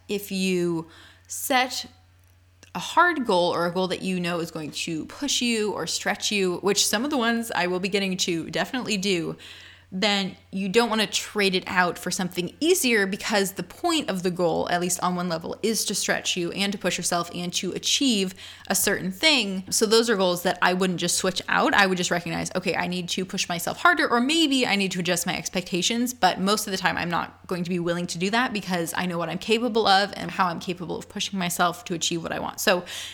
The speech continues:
that is an important distinction, I think, and it <laughs> can even be illustrated by the fact that those are the things on my achievements list as opposed to the things on my activities list. So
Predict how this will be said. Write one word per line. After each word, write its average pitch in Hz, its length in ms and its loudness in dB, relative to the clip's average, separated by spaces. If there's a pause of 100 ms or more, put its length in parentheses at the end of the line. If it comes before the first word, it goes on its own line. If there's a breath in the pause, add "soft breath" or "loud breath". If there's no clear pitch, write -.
(180 loud breath)
that 233 160 6
is 254 100 2
an 247 80 4
important 208 300 0
distinction, 196 520 0
I 254 120 2
think, 285 340 0
and 196 100 2
it - 220 -4 (160)
<laughs> - 100 -20
can 370 140 4
even 311 200 2
be 233 100 0
illustrated 202 420 0
by 185 100 0
the 165 60 -4
fact 175 280 -2
that - 160 -6 (400 loud breath)
those 233 160 4
are 254 80 4
the 202 100 -4
things 196 240 0
on 170 220 0
my 165 120 -2
achievements 254 600 0
list 233 280 0
as 190 120 -2
opposed 180 260 -2
to 175 80 -6
the 170 80 -4
things 165 300 -6
on 165 120 -4
my 170 100 -4
activities 175 580 -4
list. - 320 -4
So 185 260 2